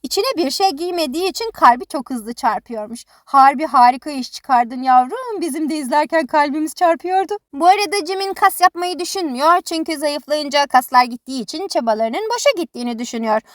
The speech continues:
O zaman zayıflama ya, zayıflama. Zaten uyku düzeni de bozulmuş. Bugünlerde geç uyuyormuş. Sabah dokuzda uyuyup üç dört saat sonra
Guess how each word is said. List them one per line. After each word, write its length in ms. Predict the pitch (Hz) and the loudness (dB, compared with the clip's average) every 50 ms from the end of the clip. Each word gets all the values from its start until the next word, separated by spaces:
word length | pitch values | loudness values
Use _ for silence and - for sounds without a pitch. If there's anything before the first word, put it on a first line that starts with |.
| - - - | -20 -8 2
O 80 | - 302 | 2 4
zaman 280 | 302 349 370 370 370 | 4 6 4 4 4
zayıflama 440 | 320 381 370 392 320 349 403 392 311 | 6 4 2 2 4 2 2 2 4
ya, 180 | 254 247 269 269 | 6 6 6 6
zayıflama. 580 | 262 359 381 427 - - 381 349 262 247 254 285 _ _ _ _ | 6 4 2 2 0 4 4 4 6 6 2 2 _ _ _ _
Zaten 380 | - - 523 554 508 494 440 427 | 2 2 2 2 2 -2 -4 -4
uyku 200 | 440 349 427 359 | -2 -2 -2 -2
düzeni 300 | 415 370 403 453 440 330 | -2 -2 -2 -2 -2 0
de 140 | 302 247 214 | 0 0 0
bozulmuş. 500 | 233 233 226 254 254 262 269 440 - - _ _ _ _ _ - | -2 -4 -4 -4 -4 -2 -2 -4 -4 -8 _ _ _ _ _ -4
Bugünlerde 480 | 480 480 494 494 453 415 403 403 339 - 403 392 466 | -4 -4 -2 -2 2 2 2 2 2 -2 -2 0 0
geç 180 | 415 - - | 0 -2 -4
uyuyormuş. 500 | 240 220 202 208 202 196 180 - - - _ _ _ - | -8 -6 -2 -2 -2 -2 -2 -6 -16 -20 _ _ _ -2
Sabah 420 | - 339 311 269 440 480 - - | 4 4 6 6 4 0 -2 -2
dokuzda 400 | 285 277 - - 302 269 277 - 523 320 | -6 -6 -4 -4 -6 -4 0 2 2 2
uyuyup 380 | 262 240 208 220 311 508 _ _ _ _ _ - | 2 -2 -4 -6 -8 -10 _ _ _ _ _ -12
üç 140 | 466 - - | -12 -8 -4
dört 200 | 523 508 453 - | -4 -4 -4 2
saat 220 | - 285 233 220 - | 4 6 6 6 4
sonra 180 | - 240 277 | -2 -4 -4